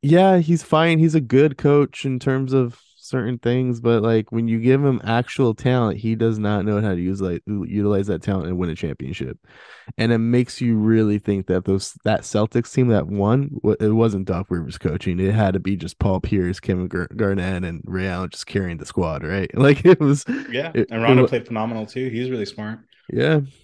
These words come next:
Speaker 1: Uh, speaking of Doc, though,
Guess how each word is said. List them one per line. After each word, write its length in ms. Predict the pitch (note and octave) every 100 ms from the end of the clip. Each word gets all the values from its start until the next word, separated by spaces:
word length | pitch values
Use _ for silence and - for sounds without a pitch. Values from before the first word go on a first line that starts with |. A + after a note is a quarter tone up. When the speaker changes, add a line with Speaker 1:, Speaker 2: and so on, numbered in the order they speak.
| _ _ _ _ _ _ _ _ -
Speaker 1:
Uh, 600 | B2+ C3 B2 A#2 A#2 G#2+ - _ _ _ _ _ _ _ _ _ -
speaking 320 | - E3 D3+
of 80 | C#3+
Doc, 240 | D#3+ D#3
though, 400 | C#3 C3 C3 C3